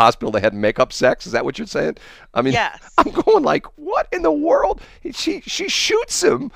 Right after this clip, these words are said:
Speaker 1: and he didn't. First off, a lot of times in something like that, it doesn't matter if he has, if he presses charges, it's the district attorney. I mean, like, you know, if, if, if, if, like, if I,
Speaker 2: But
Speaker 1: if
Speaker 2: doesn't he have to press charges for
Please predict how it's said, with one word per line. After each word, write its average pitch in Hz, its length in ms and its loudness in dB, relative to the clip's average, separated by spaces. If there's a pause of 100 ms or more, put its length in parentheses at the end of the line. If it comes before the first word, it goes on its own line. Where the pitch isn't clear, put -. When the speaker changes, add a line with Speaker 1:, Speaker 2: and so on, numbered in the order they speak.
(240)
Speaker 1:
and 370 160 6
he 403 140 -2
didn't. 330 500 0
First - 380 0
off, - 260 4 (280)
a - 80 -6
lot 170 220 2
of - 60 -4
times 131 360 0
in 131 60 -8
something 147 320 -4
like 127 200 0
that, 160 220 2
it 131 120 -8
doesn't 170 300 -2
matter 139 240 0
if - 100 -4
he 208 160 -6
has, 107 280 0
if 110 140 -8
he - 120 -8
presses - 400 -4
charges, 90 480 -4 (280)
it's - 160 -2
the 196 100 -4
district 233 420 -6
attorney. 262 580 0 (320)
I 185 60 -2
mean, 214 140 0
like, 180 260 0
you 208 80 2
know, 180 180 0
if, 175 320 0
if, 151 340 -2
if, 139 240 -6 (100)
if, 123 340 -4
like, 135 300 -2
if 127 260 0
I, 185 240 2 (100)
Speaker 2:
But 120 120 0
Speaker 1:
if 113 60 2
Speaker 2:
doesn't 294 280 -8
he 262 100 -14
have 240 160 -4
to - 80 -20
press 247 300 -8
charges 208 480 -8
for 190 480 -8